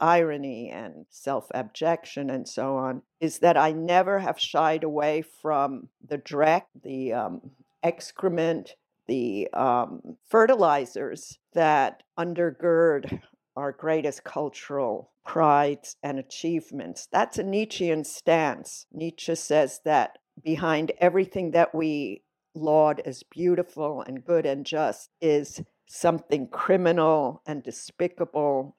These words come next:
and stinky. So stinkiness will be another, um, venture of ours, not right now at the first time we're introducing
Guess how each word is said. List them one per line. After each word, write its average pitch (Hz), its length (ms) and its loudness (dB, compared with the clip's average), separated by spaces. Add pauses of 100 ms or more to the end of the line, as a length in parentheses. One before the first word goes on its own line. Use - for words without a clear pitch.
and 139 180 -10
stinky. - 920 -6
So - 180 -6
stinkiness 240 880 0
will 190 140 0
be 180 220 0
another, 170 800 2
um, 127 440 -6 (160)
venture 175 580 2
of 131 160 -2
ours, 139 380 0
not 156 260 -2
right 147 260 0
now 143 460 -2
at - 160 -6
the - 80 -20
first - 480 -6
time 135 420 -2
we're 120 380 -6 (220)
introducing 147 880 -4